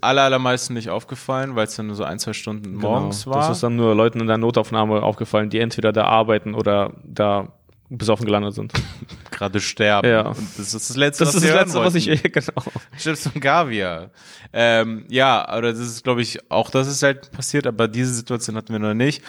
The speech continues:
Speaker 1: Aber wir haben ja auch noch nicht eine Grenze übertreten,
Speaker 2: Ja.
Speaker 1: bevor wir den Podcast gemacht
Speaker 2: Meinst
Speaker 1: haben.
Speaker 2: du, die Zukunft wird irgendwie so seelenlos sein, dass Leute so auf dem Sterbebett so Podcasts sich anhören, anstatt so die Familie um sich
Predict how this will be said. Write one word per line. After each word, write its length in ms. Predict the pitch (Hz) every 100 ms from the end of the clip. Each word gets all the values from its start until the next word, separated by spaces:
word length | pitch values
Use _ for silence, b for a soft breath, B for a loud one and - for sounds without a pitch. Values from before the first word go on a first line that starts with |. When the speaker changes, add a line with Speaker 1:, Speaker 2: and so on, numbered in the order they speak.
| B B B
Speaker 1:
Aber 460 | 101 107 101 107 101
wir 100 | 98
haben 100 | 98
ja 80 | 95
auch 180 | 90
noch 140 | 95 92
nicht 400 | 92 92 - -
eine 180 | 87 90
Grenze 580 | 87 92 101 98 - 90
übertreten, 760 | 87 80 - 78 71 - 101 -
Speaker 2:
Ja. 320 | 120 123 92
Speaker 1:
bevor 380 | 85 98 92 85
wir 80 |
den 180 | 87 85
Podcast 420 | 87 85 80 -
gemacht 160 | 76 -
Speaker 2:
Meinst 240 | 131 147 -
Speaker 1:
haben. 40 | 160
Speaker 2:
du, 40 |
die 260 | 139 131 120
Zukunft 400 | 127 143 147 123
wird 200 | 123 123
irgendwie 260 | 123 117 104
so 240 | 117 127
seelenlos 460 | 107 117 127 127 123
sein, 240 | 117 117
dass 180 | 107 -
Leute 300 | 110 113 117
so 240 | 110 107
auf 180 | 104 110
dem 100 | 110
Sterbebett 540 | - 113 110 110 110 107
so 100 | 101
Podcasts 600 | - - 110 - 135 131
sich 180 | 135 127
anhören, 380 | 127 127 127 127
anstatt 300 | 113 - 107
so 80 | 113
die 100 | 107
Familie 340 | 113 113 120
um 80 | 127
sich 180 | 131